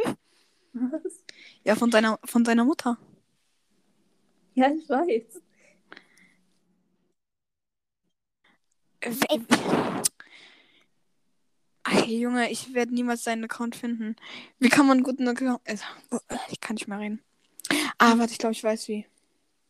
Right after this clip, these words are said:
Speaker 1: Hast du denn irgendeinen Bekannten, der mit, warte, du hast doch erzählt, dass irgendein Junge aus deiner Klasse oder so mit dem befreundet ist.
Speaker 2: Nein, das war ein anderer Cousin.
Speaker 1: Hm.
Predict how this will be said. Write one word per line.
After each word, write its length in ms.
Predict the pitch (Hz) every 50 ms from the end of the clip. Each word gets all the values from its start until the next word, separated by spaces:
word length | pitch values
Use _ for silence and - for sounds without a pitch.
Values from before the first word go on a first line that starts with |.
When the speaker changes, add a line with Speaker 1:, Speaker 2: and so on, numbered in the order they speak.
| _ _
Speaker 1:
Hast 180 | - 247 240 -
du 40 | 233
denn 100 | 233 196
irgendeinen 300 | 208 254 269 262 240 208
Bekannten, 440 | 208 202 - 240 240 247 240 - 208
der 140 | 208 214 208
mit, 180 | 208 196 - -
warte, 360 | 208 180 202 196 247 - 240 190
du 100 | 202 226
hast 160 | 240 240 -
doch 40 | 226
erzählt, 300 | 214 214 - 233 220 220
dass 120 | 220 -
irgendein 320 | - 226 208 - 226 226 214
Junge 180 | 220 220 226
aus 100 | 220 226
deiner 200 | - 208 208 208
Klasse 260 | 208 _ 226 226 - 226
oder 140 | 214 214
so 80 | 208 208
mit 160 | 208 208 -
dem 100 | 233 208
befreundet 480 | 190 196 - _ - 220 214 202 196 _
ist. 260 | - 196 196 - _ _ _ _ _ _ _ _ _ _ _ _ _ - -
Speaker 2:
Nein, 300 | - - 196 208 214 226
das 160 | 226 226 220 -
war 60 | 226
ein 80 | 202 202
anderer 300 | 180 196 208 208 214 180
Cousin. 420 | - - 180 175 185 180 190 208 - - - - - - - - -
Speaker 1:
Hm. 180 | - 214 208